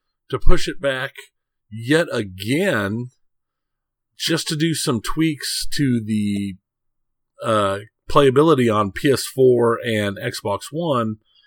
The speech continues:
And then what we got came, coming out and how it played on P S four and Xbox One makes me wonder how they got it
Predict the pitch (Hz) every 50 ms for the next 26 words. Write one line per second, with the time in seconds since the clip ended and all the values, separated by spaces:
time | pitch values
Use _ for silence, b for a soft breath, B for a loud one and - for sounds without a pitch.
0 | b b b b b b _ - 123 131 135 135 123 117 110 104 117 139 - 127
1 | 120 110 98 87 82 98 110 120 143 143 143 - - 147 143 123 117 104 - _
2 | - - 143 131 123 113 107 110 135 175 180 143 113 98 - - _ _ _ _
3 | _ _ _ _ _ _ _ _ _ _ _ _ _ _ _ _ - 117 107 110
4 | 123 131 131 123 107 95 - - 165 202 208 156 123 110 104 101 98 92 104 117
5 | 110 98 - - - 117 107 101 98 101 98 - - - 101 95 95 92 - -
6 | 98 92 95 95 92 95 98 101 - _ b b b b b b b _ - 123
7 | 123 - - 147 135 120 113 123 131 123 123 120 110 127 131 123 117 113 113 110
8 | 110 110 110 107 98 95 113 117 120 113 104 117 117 123 120 120 110 98